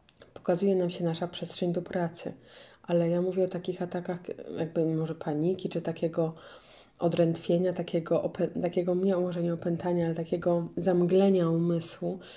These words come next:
kiedy jesteśmy totalnie rozproszeni. Wtedy wróć do siebie, do swojej uważności, zatrzymaj się. Jednak to, co się w tobie pojawia indywidualnie, też musi się zadziać. Jakby twoja indywidualna praca wewnętrzna z tym, co się w tobie pojawia,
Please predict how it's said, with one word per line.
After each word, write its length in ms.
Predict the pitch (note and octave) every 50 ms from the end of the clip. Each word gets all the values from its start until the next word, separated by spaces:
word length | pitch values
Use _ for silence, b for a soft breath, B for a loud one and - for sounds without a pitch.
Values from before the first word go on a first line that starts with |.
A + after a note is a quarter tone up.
| B B B B -
kiedy 520 | - F3+ E3+ F3 F3+ F3+ F3 E3+ F3+ F3 B B B B B B B B B B -
jesteśmy 360 | F#3 F3 - F#3 F3+ G3 F3+
totalnie 340 | F#3 F3+ - F#3 F#3+ F#3+ F#3
rozproszeni. 720 | F3 E3+ - - - F3 D#3+ - - E3 D3+ D3+ D3+ D#3+ - -
Wtedy 260 | - - - E3+ F#3
wróć 240 | E3+ E3 E3 F#3 F#3
do 120 | F3 - E3+
siebie, 320 | - - G3 F3+ - F3
do 80 | F3 E3+
swojej 340 | - - - E3 E3 F3
uważności, 560 | F3 E3+ F3 F3 E3+ E3 E3+ E3+ E3 - - E3
zatrzymaj 580 | - E3+ - - - F#3+ E3+ D#3 D3+ D#3 D#3
się. 260 | - - - - - - - _ _ _ _ _ _ B B B B B B B B B B B B B B B B B B B B B B - F#3
Jednak 340 | F#3 F#3+ F#3+ F3+ F3 F3
to, 120 | - - G#3+
co 120 | - A#3
się 120 | A3 - G#3+
w 60 | -
tobie 200 | - G3 G#3 G#3
pojawia 320 | G3+ - G3+ G3 F#3 F#3
indywidualnie, 800 | - - F#3+ F3+ F3 F3 F#3 F3 F3+ F3 F3+ F3 E3+ F3 F3+ F3+
też 220 | F3+ G#3 G#3 G#3 G#3+
musi 220 | F#3+ E3+ - D#3+
się 140 | - - E3+
zadziać. 300 | D#3+ E3 D#3+ D#3+ D#3 D#3
Jakby 220 | E3+ D#3+ D#3+ E3+
twoja 240 | E3 - - F#3+ F3+
indywidualna 880 | - F#3 F#3 F3+ E3+ E3+ F#3 F3+ F3+ F3 F3 F3+ F#3 G3 G3 F3+ E3+
praca 320 | E3 - E3+ E3+ - F3 E3
wewnętrzna 640 | E3 D#3+ E3 E3+ E3+ E3+ E3 - - - E3 D#3 D#3
z 80 | -
tym, 160 | - - F3 F3
co 100 | F3+ E3+
się 140 | - -
w 80 | F3 -
tobie 280 | - - E3+ E3 E3+ E3
pojawia, 720 | E3 - F3 E3 E3 D#3+ E3 D#3 D#3 E3 D#3+ D#3+ D#3 D#3